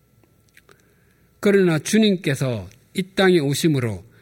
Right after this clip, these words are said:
개천절의 역사가 시작이 되었고, 그 하늘은 지금도 열려 있습니다.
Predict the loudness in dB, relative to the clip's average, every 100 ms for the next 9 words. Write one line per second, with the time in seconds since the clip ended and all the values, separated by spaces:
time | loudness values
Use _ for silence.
0 | _ -4 0 2 2 2 0 -2 -4 -4
1 | -4 -4 -6 -6 -4 -2 0 -2 -2 -4
2 | -6 -12 -12 _ -20 _ -2 0 0 -2
3 | -4 -2 -4 -10 -12 -20 _ -10 -2 0
4 | 2 0 -2 -4 -8 -6 -4 -2 -2 -4
5 | -6 -8 -8 -8 -10 -14